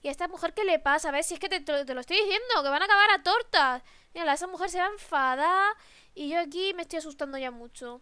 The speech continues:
Oye, creo que no hay barra y me parece súper mal. Así que lo que voy a hacer es comprar una porque que es una fiesta aquí sin una bebida, ¿sabes? O sea, vaya mojoncillo de fiesta.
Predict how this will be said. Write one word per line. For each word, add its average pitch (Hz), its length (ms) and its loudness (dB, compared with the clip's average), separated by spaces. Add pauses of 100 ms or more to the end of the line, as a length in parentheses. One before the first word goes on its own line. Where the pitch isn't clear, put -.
Oye, 370 320 4
creo 320 200 4
que 453 120 0
no 453 80 2
hay 427 120 2
barra 427 440 8
y - 20 0
me 403 140 -2
parece 302 340 0
súper 302 680 -2
mal. 262 380 -6 (300)
Así 302 240 -2
que 415 100 4
lo 415 60 6
que 330 100 2
voy 330 40 8
a 330 80 4
hacer 403 120 2
es 403 80 0
comprar 370 400 2
una 370 300 2
porque 285 180 -2
que 247 80 -8
es - 80 -12
una 262 160 -8
fiesta 285 640 0
aquí 285 320 -6
sin 320 160 -8
una 262 180 -6
bebida, 262 680 0
¿sabes? 254 300 -4
O 359 60 -2
sea, 247 320 -4 (260)
vaya 285 280 2
mojoncillo 277 720 -2
de 269 100 -2
fiesta. 381 540 -4